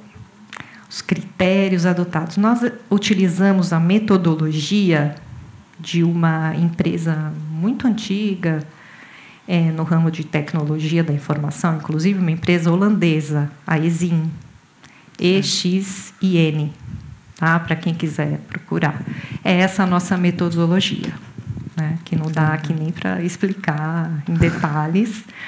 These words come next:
mas é a no-, é a metodologia utilizada, né? Mas eu já falei em apertada síntese, que é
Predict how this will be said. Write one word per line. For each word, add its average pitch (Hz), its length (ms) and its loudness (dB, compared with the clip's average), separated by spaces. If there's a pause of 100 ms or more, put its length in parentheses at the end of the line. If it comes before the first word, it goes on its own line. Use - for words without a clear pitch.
(340)
mas 170 300 4
é 175 60 6
a 170 60 6
no-, 165 320 2
é 160 120 4
a 151 60 0
metodologia 170 1000 2
utilizada, 196 840 0 (680)
né? 185 220 2 (520)
Mas 214 200 2
eu 240 80 0
já 247 140 0
falei 247 280 2
em 240 100 2
apertada 233 520 0
síntese, 170 580 0
que 202 200 0
é 165 280 0